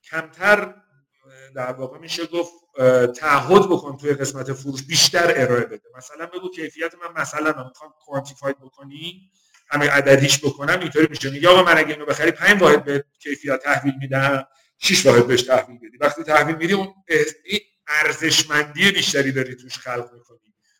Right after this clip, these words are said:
ربطی دیگه به هیچ چیزی نداره. <clears throat> هر چقدر که می‌خواد باشه قیمت اون. لذا هر اقدامی که در راستای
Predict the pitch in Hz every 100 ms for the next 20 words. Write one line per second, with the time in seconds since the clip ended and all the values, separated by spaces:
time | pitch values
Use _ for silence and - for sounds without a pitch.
0 | _ 156 165 190 180 170 165 147 175 185
1 | 180 175 147 127 - _ _ _ _ _
2 | _ _ 302 - - 180 - 185 175 180
3 | 160 139 135 135 123 - - - _ _
4 | 117 123 135 160 165 127 120 - _ _
5 | - 202 220 185 165 - 185 180 139 139
6 | 143 143 147 139 - 175 151